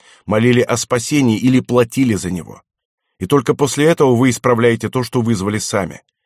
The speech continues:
Или, если обладаете достаточной мощью, способны отменить воздействие другого Деймоса». Фарис не стал приводить доводы, опровергающие эти слова,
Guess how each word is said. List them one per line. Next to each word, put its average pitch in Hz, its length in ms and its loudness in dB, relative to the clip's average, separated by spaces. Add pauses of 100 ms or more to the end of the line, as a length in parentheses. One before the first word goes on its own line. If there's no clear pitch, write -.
(320)
Или, 135 220 4
если 120 320 2
обладаете 101 500 0
достаточной 95 580 -4
мощью, 117 480 0 (180)
способны 127 520 0
отменить 139 500 0
воздействие 110 600 -2
другого 110 480 2
Деймоса». 90 560 -4 (1300)
Фарис 160 380 -2
не 151 100 -4
стал 95 260 -2
приводить 90 440 -4
доводы, 127 480 2 (200)
опровергающие 107 920 0
эти 98 280 -6
слова, 117 500 -2